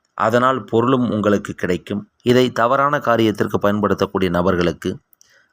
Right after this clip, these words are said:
காளி தேவியின் கோபத்திற்கு உள்ளாகக்கூடிய சூழ்நிலையும் ஏற்படும். அவ்வாறு ஏற்படும் பொழுது உடல் பாதிப்புகள் மட்டுமின்றி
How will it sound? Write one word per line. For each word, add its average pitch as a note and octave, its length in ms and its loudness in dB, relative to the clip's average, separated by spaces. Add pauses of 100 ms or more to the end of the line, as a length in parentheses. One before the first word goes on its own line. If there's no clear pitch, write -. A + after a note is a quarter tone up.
(140)
காளி C#3+ 340 0
தேவியின் A#2 460 2 (140)
கோபத்திற்கு A#2 680 0
உள்ளாகக்கூடிய G2 880 0 (1160)
சூழ்நிலையும் A#2+ 600 2
ஏற்படும். G2 480 0 (400)
அவ்வாறு B2+ 440 2
ஏற்படும் G#2+ 440 0
பொழுது F#2 280 2 (400)
உடல் C3 300 0
பாதிப்புகள் G#2+ 600 2
மட்டுமின்றி G2 600 -2